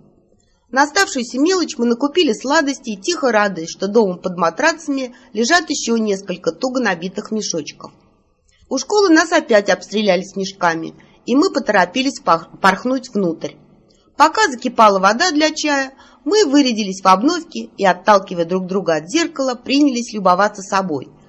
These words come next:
Поэтому стук в дверь. Утром плотник доставил новую дверь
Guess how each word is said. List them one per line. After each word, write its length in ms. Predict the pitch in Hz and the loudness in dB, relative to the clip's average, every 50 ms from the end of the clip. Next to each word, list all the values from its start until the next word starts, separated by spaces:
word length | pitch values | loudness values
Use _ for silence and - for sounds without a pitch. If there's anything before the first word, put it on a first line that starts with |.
| _ _ _ _ _ - | _ _ _ _ _ 2
Поэтому 400 | 254 277 277 277 - 226 220 208 | 4 4 4 4 2 -2 -2 -2
стук 280 | 202 - 190 185 180 | -4 -4 -6 -4 -4
в 60 | 185 | -4
дверь. 360 | 180 202 269 349 359 370 - - _ _ _ _ _ _ _ _ _ - | -6 -2 -2 -2 -2 -4 -8 -14 _ _ _ _ _ _ _ _ _ -4
Утром 540 | 294 330 330 - 311 311 294 285 - - - | -4 -4 -4 -2 -2 0 0 -2 -4 -8 -4
плотник 400 | 262 269 277 277 277 269 247 247 | 0 0 0 0 0 -4 -4 0
доставил 500 | 277 330 339 - - 381 320 220 190 190 | 0 0 0 0 -2 0 0 2 0 0
новую 320 | 202 196 180 180 190 208 | 2 2 0 0 0 -4
дверь 320 | 190 196 190 151 - - | -4 -4 -6 -6 -6 -8